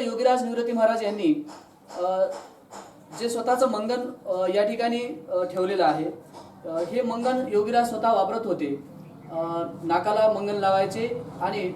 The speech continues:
नाक नीट करण्यासाठी प्रयत्न करायचा. तर योगीराजांनी हे मंगन, अ, गिरगाव, तालुका वसमत, जिल्हा परभणी या, अ, सॉरी, जिल्हा, अ, हिंगोली या गावी ठेवलेलं आहे, यांच्या घरी,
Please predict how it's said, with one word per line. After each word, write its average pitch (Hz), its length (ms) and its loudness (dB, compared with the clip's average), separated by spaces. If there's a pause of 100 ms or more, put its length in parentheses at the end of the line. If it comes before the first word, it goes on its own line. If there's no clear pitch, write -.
नाक 208 240 0
नीट 202 260 -4
करण्यासाठी 185 460 -2
प्रयत्न 175 320 0
करायचा. 143 360 -2 (480)
तर 226 200 -2 (200)
योगीराजांनी 247 520 4
हे 240 140 2
मंगन, 240 360 0 (520)
अ, 196 80 0
गिरगाव, 247 500 6
तालुका 240 520 2 (100)
वसमत, 240 300 0
जिल्हा 233 280 2
परभणी 220 400 0
या, 185 260 2
अ, 165 40 0
सॉरी, 165 480 0
जिल्हा, 233 380 4 (380)
अ, 175 140 2
हिंगोली 170 460 4
या 220 120 10
गावी 220 260 8
ठेवलेलं 208 380 4
आहे, 185 220 8
यांच्या 196 220 2
घरी, 190 260 0